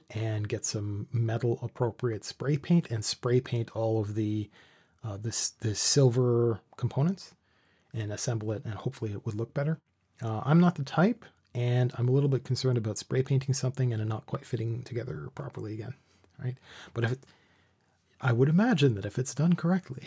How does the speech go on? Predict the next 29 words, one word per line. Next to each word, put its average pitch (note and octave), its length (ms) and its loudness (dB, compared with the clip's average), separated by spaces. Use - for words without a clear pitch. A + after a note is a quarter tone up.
<laughs> - 160 -20
by C3+ 160 2
somebody D#3 460 6
<laughs> B2 140 4
else, - 340 4
that - 240 2
it C3+ 120 0
would D3 120 2
be D3 120 -2
fine. B2+ 520 0
Uh, - 280 -6
it C3+ 120 0
sounds F3+ 600 4
like B2 220 -2
effort C3+ 460 -6
and G#2 580 -6
money G2+ 460 -6
and G2+ 200 -8
something G#2+ 300 -6
that F#2+ 140 -10
I - 40 -12
have - 140 -12
to - 80 -8
do G#2+ 160 -4
outside, D3+ 500 0
and C#3 140 -4
it's D3 160 -2
cold A#2+ 220 -2
out G#2 140 -6